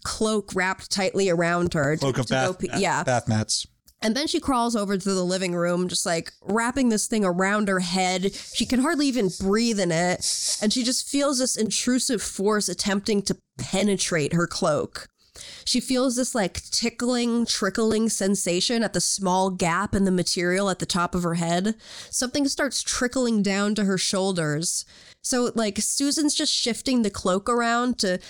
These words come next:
Speaker 1: to counter the tickling sensation and the
Speaker 2: Uh,
Speaker 1: stuff coming in the hole. Like, all night, she's just, like, shifting around in this bath mat, hardly able to breathe.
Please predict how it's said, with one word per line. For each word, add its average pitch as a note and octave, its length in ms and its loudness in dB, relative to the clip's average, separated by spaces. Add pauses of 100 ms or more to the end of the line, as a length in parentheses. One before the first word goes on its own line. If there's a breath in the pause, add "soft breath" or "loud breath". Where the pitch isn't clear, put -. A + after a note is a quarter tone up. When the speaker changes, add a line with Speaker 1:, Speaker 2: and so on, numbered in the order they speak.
(160 loud breath)
Speaker 1:
to A3 100 -2
counter G#3 680 0
the F#3+ 180 -2
tickling G#3+ 560 -2
sensation A#3 720 0
and F#3 140 0
the - 20 2
Speaker 2:
Uh, E3+ 200 0
Speaker 1:
stuff F#3 260 -6
coming A3+ 280 0
in A3 100 0
the G#3+ 80 2
hole. G#3+ 200 0
Like, G#3 220 -2
all A3+ 220 2
night, G3+ 380 -2
she's G3 240 0
just, G#3 240 -2
like, F3 160 -2
shifting A3 440 0
around F#3+ 400 2
in F#3 80 2
this F#3 120 2
bath F3+ 360 -2
mat, F3 300 0
hardly F#3+ 340 0
able F3+ 240 0
to F#3+ 120 0
breathe. F3 440 2